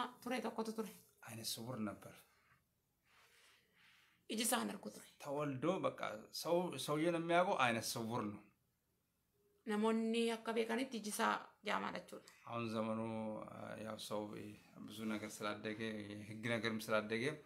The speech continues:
Speaker 2: አይነ ስውር ነው የሚሉት። ድሮ እውር ነው የሚሉት ሰዎች። እውር ነው የሚባለው።
Speaker 1: Iji isaa jaamaadha jechuudha. Yeroo, yeroo ammaa keessatti haaluma teknooloojiin guddate yookaan haala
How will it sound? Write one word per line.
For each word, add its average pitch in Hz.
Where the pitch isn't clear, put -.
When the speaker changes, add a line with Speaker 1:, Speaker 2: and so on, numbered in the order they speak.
Speaker 2:
አይነ 117
ስውር 147
ነው 117
የሚሉት። 104
ድሮ 127
እውር 165
ነው 139
የሚሉት 107
ሰዎች። 107
እውር 139
ነው 127
የሚባለው። 107
Speaker 1:
Iji 254
isaa 240
jaamaadha 196
jechuudha. 190
Yeroo, 202
yeroo 202
ammaa 202
keessatti 202
haaluma 196
teknooloojiin 196
guddate 190
yookaan 185
haala 202